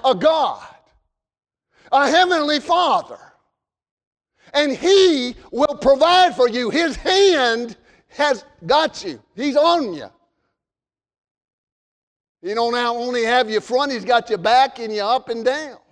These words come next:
<laughs> So my first point is that I want to see the hand of God. I want us to see it. I mean, you know, in Scripture, the hand of God in deliverance.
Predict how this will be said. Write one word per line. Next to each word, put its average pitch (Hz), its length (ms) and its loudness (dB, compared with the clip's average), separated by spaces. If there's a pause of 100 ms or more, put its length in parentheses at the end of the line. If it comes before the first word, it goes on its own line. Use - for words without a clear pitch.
(140)
<laughs> 156 120 -20 (1400)
So 240 160 2
my 247 220 2
first 294 380 0
point 247 360 2
is 190 120 -4
that 202 100 0
I 214 80 0
want 294 160 -4
to 262 100 -8
see 262 140 -8
the 208 140 -6
hand 202 260 -8
of 151 100 -10
God. 151 480 -6 (240)
I - 60 -8
want 220 240 -6
us 202 120 -10
to 165 120 -20
see 147 320 -14
it. - 80 -20 (1400)
I 247 120 2
mean, 254 260 -2
you 294 100 0
know, 285 200 2
in 254 80 0
Scripture, 277 440 0
the 226 140 0
hand 240 300 -2
of 170 160 -6
God 170 440 0 (280)
in 214 160 -6
deliverance. 175 840 -8